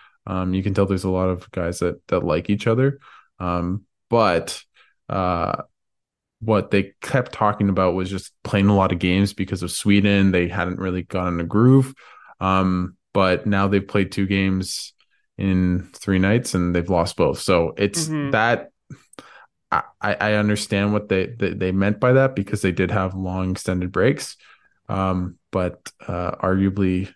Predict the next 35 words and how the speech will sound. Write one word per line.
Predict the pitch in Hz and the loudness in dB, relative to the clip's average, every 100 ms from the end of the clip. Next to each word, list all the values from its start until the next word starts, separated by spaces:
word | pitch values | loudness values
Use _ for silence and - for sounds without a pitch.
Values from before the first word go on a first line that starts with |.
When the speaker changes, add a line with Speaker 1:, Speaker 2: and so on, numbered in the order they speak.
| _ | _
Speaker 1:
um, | 98 95 | -8 -8
Saint | - 95 | -4 -2
Louis | 95 95 101 | 0 -2 -2
is | 95 | -4
the | - 90 85 | -4 -4 0
easiest | 98 95 95 95 - | 0 0 -2 -4 -4
team | 95 92 92 - | -2 -2 -4 -6
on, | - 92 90 - - - - - - | -4 -4 -4 -10 -20 -20 -20 -20 -4
on | 98 | -2
paper | 98 95 - 90 85 | 0 0 2 2 2
on | 92 | 0
this | 92 92 | -2 -2
road | 95 101 | 0 0
trip, | - 139 139 | 2 0 0
and, | 90 | -4
and | 90 | -4
they | 87 90 - _ | -4 -6 -10 _
put | - 95 | -4 -2
up | 90 | -2
a | 87 | -4
dud. | - 92 110 - | -2 0 0 -2
It | - | 0
will | 101 110 | 2 4
be | 104 104 | 6 4
really | 95 98 104 104 101 | 4 4 4 6 4
fascinating | - 98 90 90 - 92 90 | 2 -2 -2 -8 -4 -4 -4
to | 92 | -4
see | 95 95 | -2 -2
what | 90 92 - | 0 0 0
they | 92 | -2
do | 90 | -2
tomorrow | - 87 82 80 | -4 -4 -2 -2
night | - - - | -4 -6 -6
against | - 92 95 | -4 -2 -2
Dallas, | - 82 90 90 - | 0 2 2 0 -6